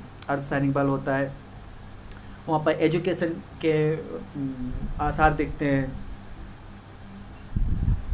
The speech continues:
खेल कूद के मिलते हैं, सारी चीज़ें मिलती हैं, फैसिलिटी दिखती है, इसलिए वहाँ पे,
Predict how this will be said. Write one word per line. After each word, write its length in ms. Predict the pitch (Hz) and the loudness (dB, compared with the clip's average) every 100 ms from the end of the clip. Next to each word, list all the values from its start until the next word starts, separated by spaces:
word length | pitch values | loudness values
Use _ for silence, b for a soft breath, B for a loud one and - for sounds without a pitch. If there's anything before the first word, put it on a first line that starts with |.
| - - | -4 2
खेल 220 | 190 190 | 4 4
कूद 280 | - 175 165 | 4 0 2
के 120 | 170 | 4
मिलते 260 | 160 151 190 | 4 4 2
हैं, 120 | 190 | 6
सारी 280 | 196 214 226 | 8 8 6
चीज़ें 240 | 226 214 | 4 6
मिलती 280 | 196 196 196 | 8 8 4
हैं, 80 | 190 | 4
फैसिलिटी 480 | 175 175 180 196 185 | 4 2 -2 2 2
दिखती 540 | 151 143 160 160 190 | 0 0 0 2 2
है, 80 | 180 | 2
इसलिए 260 | 180 175 | 2 2
वहाँ 320 | 180 156 151 151 | 2 2 2 2
पे, 160 | 175 | -2